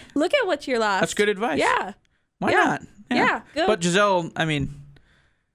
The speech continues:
Speaker 2: he just wants Gisele back. I can
Speaker 1: Yeah.
Speaker 2: feel it, you know, 'cause I get it, you
Speaker 1: <laughs>
Speaker 2: know?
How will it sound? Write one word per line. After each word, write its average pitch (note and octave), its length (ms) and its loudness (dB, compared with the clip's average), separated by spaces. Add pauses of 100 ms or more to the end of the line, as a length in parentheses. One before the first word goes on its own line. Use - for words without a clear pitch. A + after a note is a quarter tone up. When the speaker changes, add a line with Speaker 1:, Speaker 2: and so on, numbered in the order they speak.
Speaker 2:
he A#3+ 120 0
just D#3+ 160 -4
wants B2+ 180 -10
Gisele - 300 -10
back. - 300 -14 (340)
I A3+ 60 4
can A3 120 2
Speaker 1:
Yeah. G#3 140 0
Speaker 2:
feel D3+ 400 -8
it, C#3 140 -10
you F#3 100 -2
know, G3 120 0
'cause G3 160 -2
I A#3+ 80 2
get D3+ 320 0
it, C4 460 2
you F3+ 80 0
Speaker 1:
<laughs> - 20 2
Speaker 2:
know? F3+ 280 2